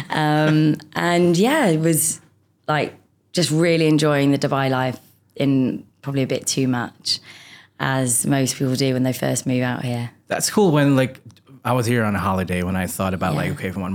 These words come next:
Speaker 2: my fourth day, I was like, "I'm gonna work here. I'm gonna do
Speaker 1: Yes.
Speaker 2: whatever it takes to stay here for a while."
Speaker 1: Yes.
Speaker 2: And, uh, that's nice, being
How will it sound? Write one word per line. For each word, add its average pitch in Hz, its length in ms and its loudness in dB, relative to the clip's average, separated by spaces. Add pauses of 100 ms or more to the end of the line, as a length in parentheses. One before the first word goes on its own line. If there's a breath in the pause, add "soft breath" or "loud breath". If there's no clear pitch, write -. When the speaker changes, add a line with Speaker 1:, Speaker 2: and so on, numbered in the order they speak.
Speaker 2:
my 87 60 -8 (100)
fourth 95 280 -4
day, 107 100 -2
I - 60 -4
was - 100 -10
like, - 160 -10
"I'm 98 160 -8
gonna 85 260 -8
work - 200 -10
here. - 140 -8
I'm 92 140 -8
gonna 92 260 -8
do - 20 -4 (220)
Speaker 1:
Yes. 165 220 -2
Speaker 2:
whatever 123 260 0 (100)
it - 80 -14
takes 110 380 -4 (120)
to 117 60 0
stay - 440 -2 (140)
here 98 340 -2 (200)
for 104 160 -2
a - 80 -
while." 80 240 -4 (240 soft breath)
Speaker 1:
Yes. 170 520 -2
Speaker 2:
And, 101 400 0
uh, 98 220 -2 (220)
that's 92 240 -6
nice, 147 120 0
being 135 220 2